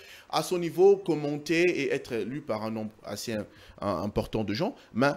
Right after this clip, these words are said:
il peut se poser la question, lui, en tant que jeune, en tant que quelqu'un qui a occupé un poste important au niveau du parti, qu'est-ce qu'il a laissé ?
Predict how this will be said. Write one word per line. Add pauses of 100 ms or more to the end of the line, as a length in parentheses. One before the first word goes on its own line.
(180)
il
peut
se
poser
la
question,
lui,
en
tant
que
jeune, (480)
en
tant
que
quelqu'un
qui
a
occupé (200)
un
poste
important
au
niveau
du
parti, (340)
qu'est-ce
qu'il
a
laissé ?